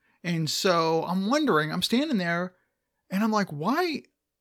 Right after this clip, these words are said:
why is all this hair coming off on this side?" But then by the time I get to the back, th-, it's not working.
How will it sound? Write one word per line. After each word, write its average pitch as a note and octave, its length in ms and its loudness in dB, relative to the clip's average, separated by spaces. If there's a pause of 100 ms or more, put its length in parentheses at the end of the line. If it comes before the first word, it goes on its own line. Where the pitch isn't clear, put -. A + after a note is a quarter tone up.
(220)
why G#3+ 340 4
is C#4 120 0
all A#3 140 4
this A3 160 2
hair A3 200 4
coming F#3 260 2
off F3 180 4
on D#3+ 160 0
this F#3 180 2
side?" D3 400 -2
But E3+ 160 -4
then F#3+ 160 4
by F#3 80 2
the F3 100 4
time A3+ 240 2
I B3 60 4
get G3+ 160 2
to - 80 -4
the F3 80 2
back, F3+ 540 4 (520)
th-, D3+ 200 -10 (120)
it's F#3 280 -4
not G#3+ 240 4
working. F#3 480 0